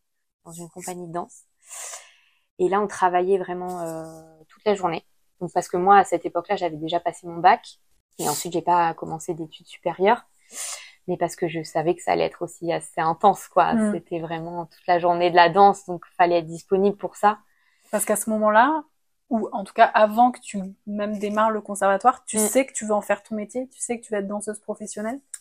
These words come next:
Speaker 1: Euh, pas forcément. <laughs> Franchement, enfin, je sais pas, en fait, je me suis vraiment laissée, j'avoue, je me suis laissée vraiment porter par ces années, cette énergie. Ça a marché, euh,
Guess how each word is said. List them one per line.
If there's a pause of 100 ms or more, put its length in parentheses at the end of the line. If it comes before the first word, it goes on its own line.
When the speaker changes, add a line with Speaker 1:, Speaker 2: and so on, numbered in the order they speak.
(320)
Speaker 1:
Euh, (160)
pas
forcément.
<laughs> (1200)
Franchement,
enfin, (100)
je
sais
pas,
en
fait,
je
me
suis
vraiment
laissée,
j'avoue,
je
me
suis
laissée
vraiment
porter
par
ces
années,
cette
énergie. (520)
Ça
a
marché,
euh,